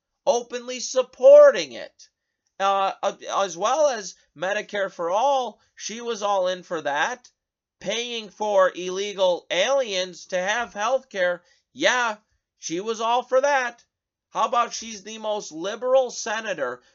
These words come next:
more liberal than Bernie Sanders? That is saying something. So I am very much looking forward, um, to the pres-, the vice presidential debate tomorrow.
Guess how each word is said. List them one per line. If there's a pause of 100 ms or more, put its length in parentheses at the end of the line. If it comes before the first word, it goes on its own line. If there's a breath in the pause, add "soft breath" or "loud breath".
more
liberal
than (120)
Bernie
Sanders? (600)
That (380)
is
saying
something. (420)
So
I
am
very
much
looking
forward,
um, (880)
to
the
pres-,
the
vice
presidential
debate
tomorrow.